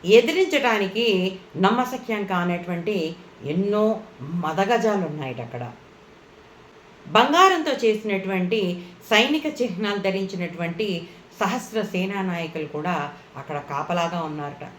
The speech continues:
చూసారా అండి ఆ రావణాసురుడికి ఎంత రక్షణ వ్యవస్థ ఉందో?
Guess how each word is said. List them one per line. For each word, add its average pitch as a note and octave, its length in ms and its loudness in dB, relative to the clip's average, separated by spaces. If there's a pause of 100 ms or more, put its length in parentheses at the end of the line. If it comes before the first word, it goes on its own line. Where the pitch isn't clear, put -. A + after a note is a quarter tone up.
(280)
చూసారా A#3 360 0
అండి G3 280 0 (260)
ఆ F3+ 140 2
రావణాసురుడికి G#3+ 960 -2 (260)
ఎంత F3+ 260 -2
రక్షణ E3 500 -2
వ్యవస్థ F#3 420 -4
ఉందో? E3+ 260 -6